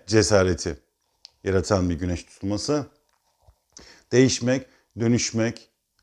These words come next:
farkındalık, uyanış yaratan çok güzel, güçlü bir güneş tutulması var karşımızda. Yani zararlı alışkanlıklardan,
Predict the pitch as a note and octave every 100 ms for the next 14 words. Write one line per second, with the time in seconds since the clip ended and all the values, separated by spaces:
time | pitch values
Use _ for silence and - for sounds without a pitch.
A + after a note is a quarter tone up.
0 | _ _ - A2+ G#2 C3 B2+ B2 A#2 -
1 | _ _ A#2 B2+ D#3 D3+ G#2 F#2+ - G2+
2 | G#2 - F2+ F#2+ F#2+ G#2+ G2+ F#2+ - G2+
3 | F#2 F2+ - - - E2 D#2 G2 G#2 -
4 | _ - F#2+ A#2+ - - F#2+ F2 F#2+ E2
5 | D2+ C#2+ - - - B2 E3 G#2+ - _
6 | F2 A2+ B2+ D3+ D3+ C3 - C3 C3+ C#3+
7 | C3 B2+ C3 C3